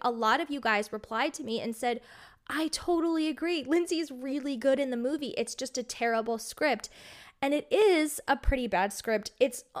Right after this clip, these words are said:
it's goofy and cartoonish. But every once in a while, there's, like, a good moment or a good line or a good scene that pulls you back into the story. You know what I mean? But one thing I hate about this movie is that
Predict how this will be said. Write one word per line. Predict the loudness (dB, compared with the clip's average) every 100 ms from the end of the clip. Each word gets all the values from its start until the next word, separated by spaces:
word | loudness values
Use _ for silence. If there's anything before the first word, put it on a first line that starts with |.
| -2
it's | -2 -2
goofy | -4 2 2 2 0 2
and | 0 -4
cartoonish. | -4 -4 -4 -4 -2 0 0 0 -4 -10 -18 -20 -20 -14 0
But | 0 2
every | -2 -2 -2 2
once | 2 2
in | 0
a |
while, | 2 4 4 4 4
there's, | 4 2 0
like, | 0
a | 0
good | 2 6 6
moment | 6 2 2 0 0
or | 0 0
a |
good | 2 0 0
line | 0 0 0 -2
or | -2
a | -2
good | 2 2 2
scene | -6 -6 -4 -4 -6 -8 -4
that | 0 0
pulls | 0 -2 -2
you | -2
back | 0 2 2
into | 0 0 -2
the | -2
story. | -4 -2 0 0 0 -4 -6
You | -2
know | 0
what | 0
I | -2
mean? | -4 -6 -8 -14 -20 -20 -20 _
But | 0 4 4 0 -12 -8
one | -2 -2
thing | -2 0
I | 0
hate | 0 -2 0
about | 0 0
this | -4 -4
movie | -4 -2 -4 0
is | 0 2 2 0 -6 -12
that | -4 0 2 2